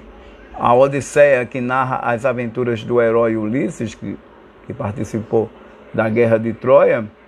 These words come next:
acredita-se que essa obra, ela dá muitas características de como viver,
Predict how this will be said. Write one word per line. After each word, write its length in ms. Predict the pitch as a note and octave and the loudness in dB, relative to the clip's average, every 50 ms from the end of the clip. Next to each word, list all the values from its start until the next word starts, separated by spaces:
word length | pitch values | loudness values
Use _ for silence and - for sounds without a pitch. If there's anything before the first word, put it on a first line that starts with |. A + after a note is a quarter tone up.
| - - - - - - | -20 -20 -20 -20 -8 -4
acredita-se 800 | B2 A#2+ - - D3+ D3+ D3 C#3 C#3+ E3 - - F3+ C#3+ - E3+ | -4 -4 -2 0 0 0 0 0 -2 -2 -2 -2 -2 -2 -2 -6
que 260 | C#3+ - D3+ C#3 C#3 | -6 -4 -4 -2 2
essa 400 | C#3 D3+ F3+ G#3+ - - F#3 D#3+ | 4 4 4 4 4 0 2 2
obra, 320 | C3 C3 C#3 C#3+ D3+ D#3 | 4 4 2 2 2 2
ela 200 | D#3 D#3+ D#3+ D#3+ | 2 2 2 0
dá 200 | D3 C#3+ D3+ D3+ | 0 2 2 2
muitas 520 | D3+ D3 C3 C3+ D#3 F3 G3 - A3 G3 - | 2 0 -4 -6 -8 -8 -6 -6 -6 -8 -4
características 1000 | - - F#3 F3 F3 E3+ D#3+ - - - D3+ C#3 C3+ C#3+ D3 D3 - - D#3 D3+ | -4 -4 -2 -2 -2 -4 -6 -8 -6 -4 -4 -2 -2 -2 -4 -6 -4 -4 -4 -4
de 80 | D3+ | -4
como 340 | D3 - - E3 F3+ F3+ E3+ | -6 -6 -6 -4 -4 -4 -4
viver, 600 | D3+ E3 F3+ D#3 B2+ B2 B2+ B2+ B2+ B2+ C#3 - | -4 -4 -4 -2 -2 -2 0 0 0 -2 -4 -6